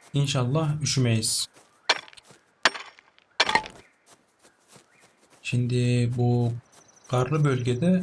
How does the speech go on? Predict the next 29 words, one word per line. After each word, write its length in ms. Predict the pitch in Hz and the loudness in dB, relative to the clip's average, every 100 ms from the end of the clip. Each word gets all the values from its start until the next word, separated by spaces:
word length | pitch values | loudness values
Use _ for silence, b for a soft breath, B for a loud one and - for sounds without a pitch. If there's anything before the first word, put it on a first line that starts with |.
| - | 0
mavi 480 | 127 123 135 147 127 | 0 2 2 2 2
bulunuyormuş. 800 | 117 110 104 104 98 - - - _ - _ _ - _ _ - _ - - _ _ - _ _ - - | 2 2 2 -2 -2 -2 -4 -6 _ -20 _ _ -20 _ _ -20 _ -20 -20 _ _ -20 _ _ -20 -4
Şöyle 200 | 120 120 | 0 0
şunlar 400 | 117 127 127 127 - - - _ _ - - - | 0 0 2 0 -2 -20 -20 _ _ -20 -6 -2
normal 440 | 127 127 120 147 151 | 0 0 0 2 2
taş. 340 | 147 151 - - - - - - - - | 2 2 0 -4 -12 -12 -18 -20 -16 -4
Hocam 200 | 117 120 120 - | -2 -2 -4 -12
şu 200 | - 143 | -8 -4
da 100 | 139 | -4
normal 400 | 127 131 120 117 | -2 0 0 0
taşa 320 | 117 117 113 | -2 -2 -2
benziyor. 380 | 117 113 120 120 - | 0 0 0 -2 -4
Şu 200 | - - | -12 -4
karşı 300 | 120 117 120 | -2 0 0
da 80 | 117 | 0
var. 240 | 120 120 - - - - - - - - - - - | 0 -4 -12 -20 -20 -20 -20 -20 -20 -20 -20 -14 -2
Ben 120 | 127 | -2
şöyle 380 | 117 - 160 131 | -2 -2 2 2
olmazsa 480 | 127 123 117 135 131 | 2 0 0 0 2
biraz 360 | 123 127 - - | 2 0 -2 -2
göreyim. 420 | 123 120 117 104 - - - - - - - - - - - - _ - _ 131 | 0 2 2 0 -6 -20 -20 -20 -20 -20 -20 -20 -20 -20 -20 -20 _ -20 _ -4
Oo, 680 | 120 120 160 185 180 175 147 | 2 2 4 4 4 2 0
adam 320 | 131 143 147 | 0 2 4
gelmiş 400 | 147 147 143 - | 4 2 0 -2
buraya 200 | 147 131 | 0 0
ev 180 | 135 143 | -2 0
kurmuş 400 | 135 143 147 - | 0 0 -2 -2
bir 60 | |
tane. 200 | 127 113 | 0 2